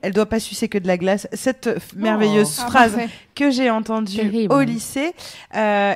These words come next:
Speaker 1: et donc, du coup, d'être tout le temps stigmatisée par rapport à un décolleté qui est pourtant, euh, euh, moi, un habit dans lequel je me sens bien, parce que j'aime bien mes seins, donc je les mets, euh, enfin, voilà, je les, je les,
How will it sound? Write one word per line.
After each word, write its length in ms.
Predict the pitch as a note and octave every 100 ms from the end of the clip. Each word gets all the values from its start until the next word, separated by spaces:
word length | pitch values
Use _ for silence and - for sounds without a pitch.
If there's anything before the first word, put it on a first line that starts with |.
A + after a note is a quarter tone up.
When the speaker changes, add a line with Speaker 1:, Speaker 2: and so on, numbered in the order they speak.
| -
Speaker 1:
et 100 | A#3
donc, 300 | C4 C#4+ A#3+
du 120 | B3
coup, 360 | - E4+ F4+ - _ _ G3
d'être 320 | F#3+ A3+ -
tout 100 | D4
le 60 |
temps 160 | C#4+ D4+
stigmatisée 880 | C#4 - A3+ A#3 A#3 - A#3 G#3+ A#3+
par 140 | G#3+
rapport 200 | F#3+ G#3
à 80 | G3
un 60 | F#3
décolleté 640 | F#3+ G#3+ G#3 G#3+ A3+ - - -
qui 180 | A3+
est 40 | A#3+
pourtant, 420 | A3+ G#3 B3+ A#3+
euh, 160 | G#3 F#3+ - - -
euh, 160 | F#3+ F#3
moi, 300 | G3 A3+ -
un 140 | G3
habit 120 | F#3
dans 140 | F#3+ F#3+
lequel 260 | G3 F#3+
je 120 | E3+
me 100 | F3+
sens 200 | E3+ F3 D#3+
bien, 280 | D3 A3
parce 140 | D#4 -
que 80 | F3+
j'aime 160 | E3+
bien 140 | E3 E3+
mes 120 | D#3+
seins, 160 | -
donc 300 | E3+ D#3 F#3
je 60 | E3
les 120 | D#3+
mets, 220 | D3+ D3
euh, 180 | C#3+ B2 - - - C3
enfin, 200 | C3 A2+
voilà, 260 | A#2+ B2 A3
je 80 | -
les, 200 | - -
je 140 | - -
les, 180 | -